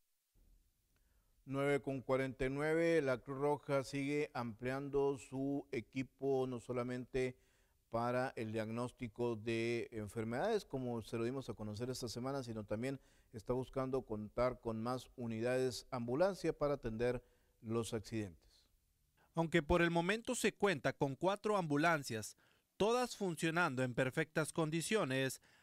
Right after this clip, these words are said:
Speaker 2: la Cruz Roja Piedras Negras no descarta iniciar las gestiones para conseguir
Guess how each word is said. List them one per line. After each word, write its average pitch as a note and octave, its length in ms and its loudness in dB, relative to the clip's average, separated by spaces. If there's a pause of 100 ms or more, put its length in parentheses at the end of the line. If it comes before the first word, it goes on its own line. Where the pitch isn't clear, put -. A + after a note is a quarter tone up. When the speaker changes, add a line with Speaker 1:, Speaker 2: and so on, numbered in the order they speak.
(160)
Speaker 2:
la C3 180 2
Cruz E3+ 240 2
Roja F3+ 380 2
Piedras D3+ 400 2
Negras F3+ 440 0 (280)
no F3+ 180 2
descarta A3 640 2
iniciar C3+ 500 0
las E3 220 0
gestiones F3 540 -2
para G#3+ 220 2
conseguir D#3 680 0